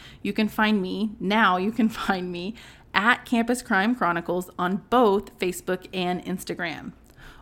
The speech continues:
Or you can go follow my personal account on Instagram as well, at Nicole K Lynn. That's K A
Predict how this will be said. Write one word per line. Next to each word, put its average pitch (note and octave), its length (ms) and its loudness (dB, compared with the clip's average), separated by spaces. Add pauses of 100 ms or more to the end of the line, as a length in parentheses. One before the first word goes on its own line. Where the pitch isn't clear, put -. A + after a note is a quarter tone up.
Or F4 180 6
you D#4 100 6
can D#4 160 2
go B3 140 4
follow G3+ 300 0
my E3+ 100 -2
personal F#3 400 -4
account E3+ 300 -4
on E3 100 -4
Instagram E3+ 400 -8
as F#3 140 -10
well, F3 360 -4 (240)
at F3+ 280 0
Nicole F3+ 360 -4
K F3+ 220 -4
Lynn. F3 400 -2 (300)
That's G3 220 0
K D4+ 280 -2
A A3 380 0